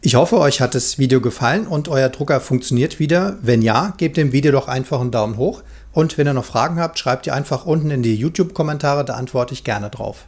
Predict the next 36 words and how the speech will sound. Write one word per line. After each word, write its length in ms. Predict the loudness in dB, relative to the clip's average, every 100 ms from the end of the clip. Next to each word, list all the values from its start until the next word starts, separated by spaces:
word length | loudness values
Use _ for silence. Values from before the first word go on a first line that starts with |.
| 0
Besucht 280 | 2 4 2
doch 140 | 2
einfach 320 | 0 0 2
mal 200 | 2 2
die 120 | 0
Seite 540 | -2 0 0 0 -2 2
tooltime 400 | 2 2 0 -2
punkt 40 |
de, 360 | 0 0 0 -2 -2
da 180 | -2
findet 300 | 0 0 2
ihr 100 | 2
noch 240 | 0 0 2
hunderte 360 | 2 2 2
andere 460 | 0 0 2 2 0
Videos, 560 | 0 0 2 2 0 0
Beiträge, 600 | 2 2 2 0 2 -2
Fotos, 500 | 0 2 2 0 0
Tipps 240 | -2 0
und 80 | -2
Tricks, 320 | -2 -2 -2
die 80 | -2
es 140 | 0
auf 180 | 0 0
dem 320 | 0 0 2
YouTube-Kanal 680 | 0 0 -2 -2 -2 0 0
nicht 220 | -2 -2
gibt. 220 | -4 -4 -18 -20 -4
Alle 260 | 2 4 4
im 140 | 2
Bereich 420 | 2 2 0 -2
I 100 | -4
T, 400 | -4 0 0 0 -2
Computer 680 | -2 -2 0 2 2 2 -2 -18 -6
und 400 | 0 2 0 0
Windows. 520 | 2 2 -2 -8 -12